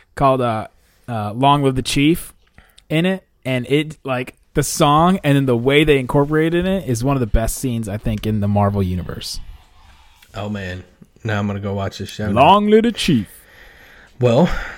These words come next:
Speaker 2: tonight, Black Panther comes out.
Speaker 1: Yes.
Speaker 2: And we're both going to watch it.
Speaker 1: Not together.
Speaker 2: Not together. Different theaters, different times, but we're both going tonight.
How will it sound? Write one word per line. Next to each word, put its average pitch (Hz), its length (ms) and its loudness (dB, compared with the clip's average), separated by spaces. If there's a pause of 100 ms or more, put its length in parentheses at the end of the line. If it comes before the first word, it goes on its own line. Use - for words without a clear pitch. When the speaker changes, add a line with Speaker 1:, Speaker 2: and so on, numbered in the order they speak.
(140)
Speaker 2:
tonight, 127 600 -2 (880)
Black 113 320 0
Panther 127 300 -6
comes 92 300 -10
out. 85 260 -12
Speaker 1:
Yes. - 560 -4 (680)
Speaker 2:
And 110 100 -6
we're 101 80 -4
both 104 260 -6
going 117 140 -6
to 113 60 -4
watch 107 280 -6
it. - 140 -18
Speaker 1:
Not 139 220 -2
together. 123 520 0 (1000)
Speaker 2:
Not 120 180 -4
together. 113 460 -6 (840)
Different 135 380 -6
theaters, 104 460 -6
different 113 340 -6
times, 101 580 -8 (140)
but 110 140 -6
we're 104 60 -6
both 104 260 -6
going 101 180 -6
tonight. 98 360 -12